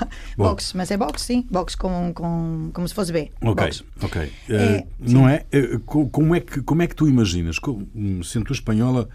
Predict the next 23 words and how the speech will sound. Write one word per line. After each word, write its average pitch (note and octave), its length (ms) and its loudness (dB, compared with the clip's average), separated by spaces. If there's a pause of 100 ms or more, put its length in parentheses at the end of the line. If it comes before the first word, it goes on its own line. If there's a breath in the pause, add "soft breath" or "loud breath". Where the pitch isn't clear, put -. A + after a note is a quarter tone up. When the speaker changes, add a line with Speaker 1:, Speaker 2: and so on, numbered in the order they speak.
(220 loud breath)
Speaker 1:
se - 80 -12
calhar A2 180 2
tens G#2 200 0
essa G2+ 200 0
vantagem G2 420 -2
em F2 40 -2
relação F#2 320 -4
a - 20 -2
nós. D#2 320 -6 (360 loud breath)
Como B2 160 2
é E3 40 4
que - 120 -4
tu C#3+ 120 4
imaginas F#2+ 880 2 (360 soft breath)
possível, G2 760 -2 (400 soft breath)
eh, G2 420 0
campanhas A#2+ 640 0
eleitorais G#2 800 -4 (320 soft breath)
das F2+ 120 -4
diversas F#2 420 -2
forças F2 360 -6
em F2 120 -4
presença E2+ 600 -8